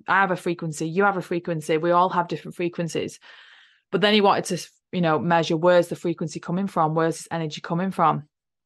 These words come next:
And when he measured that, it's straight up. So the energy went straight up into the universe. And I was like, "Oh my God, this is fascinating." So we end up saying, "These are probably people's vortex,"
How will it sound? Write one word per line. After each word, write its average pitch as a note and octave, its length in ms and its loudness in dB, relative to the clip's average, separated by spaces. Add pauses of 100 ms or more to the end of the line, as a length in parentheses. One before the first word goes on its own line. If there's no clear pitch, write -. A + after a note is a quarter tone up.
(380)
And F3 120 0
when F3 80 2
he F3+ 80 2
measured F3+ 340 0
that, F#3 280 4
it's - 140 -12
straight - 400 -2
up. - 240 -2 (880)
So F#3 100 -10
the F#3+ 80 -2
energy F#3 260 -2
went E3 240 -2
straight F3+ 540 -4
up F3 180 -6
into F3 220 -6
the F3 80 -2
universe. A3 580 0 (500)
And F3+ 80 0
I E3+ 100 4
was E3 120 2
like, D#3 180 -10
"Oh G3+ 120 0
my E3+ 160 -4
God, E3+ 240 -8
this D#3+ 160 -4
is D#3+ 100 -8
fascinating." E3+ 540 -4
So E3 100 -6
we F3+ 80 0
end F#3 180 0
up - 100 -6
saying, E3+ 340 -4
"These F#3 220 2
are F#3 40 -2
probably F3 280 -2
people's E3 600 -4 (340)
vortex," E3+ 880 0